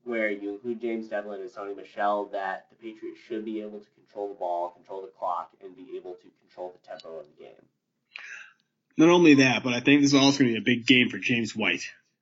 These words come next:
Speaker 2: who's been my offensive X factor today. They traded away Kiko Alonso. They traded everybody away. They just emptied, they had a fire sale over in Miami. And I just don't see a linebacker on this roster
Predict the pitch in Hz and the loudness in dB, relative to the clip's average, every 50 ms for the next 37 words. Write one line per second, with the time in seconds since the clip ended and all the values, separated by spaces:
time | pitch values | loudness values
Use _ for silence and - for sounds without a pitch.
0 | _ _ - 127 110 - 127 127 123 120 120 113 123 127 127 - 135 - - 110 | _ _ -2 -2 0 2 2 4 4 4 2 2 2 0 0 0 0 0 0 -2
1 | 113 113 107 - - 104 95 - - 101 101 - - 95 92 90 90 - - 117 | -4 -4 -4 -4 -6 -6 -8 -6 -8 -10 -8 -6 -2 0 0 0 0 0 0 0
2 | 117 - - 165 180 175 175 165 147 139 - 165 143 151 127 123 117 120 123 123 | 2 4 4 4 6 6 6 6 6 6 4 4 6 6 6 6 4 4 4 4
3 | 127 123 127 117 113 113 110 - - 277 262 175 131 120 117 104 107 92 92 92 | 4 4 4 4 2 2 2 4 4 6 6 6 6 4 2 -2 -2 -2 -2 -2
4 | 92 90 85 92 - - 165 170 170 - 147 143 139 127 123 - 131 139 151 143 | 0 0 -2 0 2 4 4 4 4 4 2 2 4 2 2 2 2 2 2 2
5 | 123 - - 113 113 107 104 - - 113 104 98 107 107 110 107 104 101 104 107 | 0 -2 -6 -6 -6 -6 -4 -4 -4 -4 -4 -6 -6 -4 -4 -4 -4 -2 -2 -2
6 | 104 104 101 104 107 104 - - - - - - 127 123 - 131 156 175 165 - | -2 0 0 0 -2 -4 -4 -10 -10 -10 -2 0 0 2 2 2 2 2 2 4
7 | 160 147 151 - - - 151 139 131 123 120 120 120 117 117 113 110 117 117 120 | 2 2 2 0 2 6 8 8 8 6 2 0 -2 0 0 0 0 0 0 0
8 | 123 120 113 117 117 110 101 - 110 107 107 107 - 113 110 110 110 113 104 - | 2 2 2 2 2 2 0 -2 -2 -2 -2 -2 -2 -4 -6 -4 -4 -6 -8 -8
9 | 104 110 107 110 104 - - 113 107 104 98 | -8 -6 -6 -4 -6 -6 -6 -6 -4 -4 -6